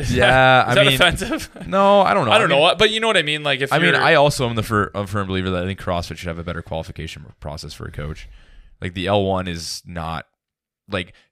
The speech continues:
Speaker 2: we, we, we have a good system here where we, we basically have an intern, a three-month internship with our coaches, and the only coaches we hire are people who are knowledgeable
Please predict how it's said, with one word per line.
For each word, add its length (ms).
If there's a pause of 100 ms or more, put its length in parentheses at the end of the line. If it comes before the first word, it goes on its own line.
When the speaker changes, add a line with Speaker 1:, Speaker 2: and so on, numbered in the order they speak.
(540)
Speaker 2:
we, 140
we, 220
we 180
have 160
a 100 (220)
good 200
system 520 (260)
here 280
where 140
we, 240 (120)
we 260 (100)
basically 240
have 60
an 60
intern, 340
a 60
three-month 360
internship 500
with 80
our 60
coaches, 400 (360)
and 160
the 60
only 120
coaches 300
we 80
hire 240
are 40
people 240
who 60
are 40
knowledgeable 520